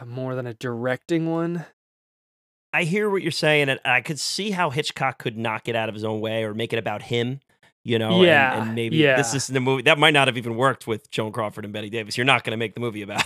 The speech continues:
Speaker 2: <laughs> about yourself when the two of them are there. Um, how about we throw out another one and see if this would,
Speaker 1: Okay.
Speaker 2: would work for you. I don't know if the timelines work,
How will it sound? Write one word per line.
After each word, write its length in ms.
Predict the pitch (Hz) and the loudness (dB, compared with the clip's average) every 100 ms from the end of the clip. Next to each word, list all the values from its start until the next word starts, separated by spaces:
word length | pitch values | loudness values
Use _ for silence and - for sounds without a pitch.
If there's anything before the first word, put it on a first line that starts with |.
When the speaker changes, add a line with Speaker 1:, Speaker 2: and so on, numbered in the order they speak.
| - | -6
Speaker 2:
<laughs> 100 | - | 0
about 180 | 139 101 | 2 2
yourself 380 | 107 - 120 110 | -4 0 0 -2
when 140 | 107 | -8
the 60 | 101 | -8
two 180 | 117 | -6
of 80 | 113 | -6
them 120 | 107 | -8
are 60 | 101 | -6
there. 240 | 110 110 - - - - | -4 -4 -6 -18 -20 -8
Um, 420 | - 135 139 135 - _ _ | 4 6 6 2 -4 _ _
how 120 | - - | -4 4
about 200 | 254 277 | 6 6
we 80 | 294 | 2
throw 180 | - 233 | -4 -2
out 40 | |
another 300 | 196 156 175 | 0 2 2
one 360 | 123 107 101 - | 0 -4 -6 -10
and 140 | - 110 | -10 -8
see 160 | 135 | -6
if 80 | 107 | -6
this 180 | 123 - | -6 -6
would, 140 | 113 - | -10 -10
Speaker 1:
Okay. 140 | 139 127 | -4 -2
Speaker 2:
would 100 | 107 | -2
work 160 | 101 | -6
for 60 | 101 | -2
you. 60 | 123 | -2
I 40 | |
don't 120 | 143 | 0
know 60 | 131 | -2
if 60 | |
the 80 | 123 | -6
timelines 480 | - 151 131 113 104 | 0 0 0 -2 -4
work, 220 | 110 107 | -4 -4